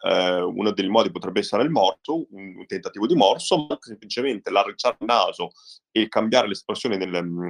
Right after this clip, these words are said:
nel muso, quello è un segnale che sta, con cui il cavallo sta comunicando con noi un po' di disappunto.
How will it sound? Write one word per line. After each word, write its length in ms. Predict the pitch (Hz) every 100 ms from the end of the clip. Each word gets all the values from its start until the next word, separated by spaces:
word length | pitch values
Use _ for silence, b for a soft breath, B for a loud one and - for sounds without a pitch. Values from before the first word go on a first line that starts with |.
| -
nel 300 | 101 101 156
muso, 360 | 120 113 175
quello 400 | 143 107 135 151 - _ _
è 160 | 233
un 120 | -
segnale 420 | 226 - 123 98 -
che 100 | 98
sta, 200 | - - -
con 220 | - 101
cui 100 | -
il 60 | 101
cavallo 260 | 107 107
sta 160 | 135 101
comunicando 480 | - 92 90 92 92
con 180 | 170 131
noi 260 | 90 104 - b b _
un 200 | 208 175
po' 160 | - 120
di 120 | 101
disappunto. 800 | 92 90 95 - 82 85 82 87